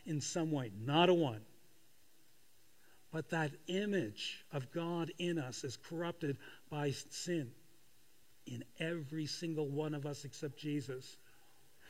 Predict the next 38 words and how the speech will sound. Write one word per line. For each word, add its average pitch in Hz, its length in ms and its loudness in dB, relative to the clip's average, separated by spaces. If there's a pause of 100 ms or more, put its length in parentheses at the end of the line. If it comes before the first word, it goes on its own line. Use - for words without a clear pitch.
(160)
And 175 140 8
every 220 280 12
single 226 340 8
human 220 400 6
being, 214 380 8
and 170 100 6
that 190 140 12
includes 214 420 8
you, 202 400 12 (200)
and 165 240 8
every 196 300 12
one 226 240 8
of 220 160 8
us, 214 280 6 (200)
we 196 100 6
will 180 200 10
live 202 220 12
our 233 100 12
lives 190 420 8
wrestling 208 480 6
with 196 140 4
the 180 80 0
power 233 540 8
of 160 100 2
sin 175 340 4 (240)
that 170 200 4
seeks 240 420 4
to 214 100 2
dominate 196 720 6
our 151 140 6
lives 170 400 4 (180)
and 175 220 4
lead 233 200 10
us 220 140 10
into 165 200 4
violence, 208 600 6
to 165 160 6
addiction, 202 480 8